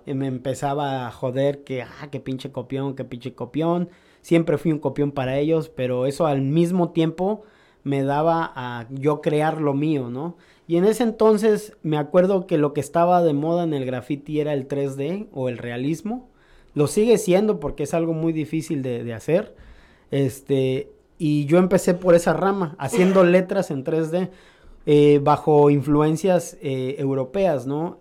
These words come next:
A-, hasta la fecha, digo, hay muchos, muchos artistas que pintan muy pasados de lanza, eh, pero en ese tiempo había un, un alemán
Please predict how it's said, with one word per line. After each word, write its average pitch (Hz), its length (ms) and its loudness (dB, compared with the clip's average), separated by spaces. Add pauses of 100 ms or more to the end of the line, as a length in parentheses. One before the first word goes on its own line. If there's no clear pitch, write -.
A-, 127 240 -6
hasta 127 420 -10
la 120 160 -8
fecha, 196 520 -2
digo, 170 200 2
hay 175 100 6
muchos, 240 460 -2 (340)
muchos 196 360 2
artistas 196 840 -2 (200)
que 147 120 -2
pintan 180 460 0
muy 170 460 2
pasados 165 540 -2
de 151 100 0
lanza, 165 460 -6 (720)
eh, 147 420 4
pero 151 220 4
en 147 100 4
ese 165 200 0
tiempo 180 420 0
había 165 240 4
un, 175 360 0
un 180 140 2
alemán 147 600 -2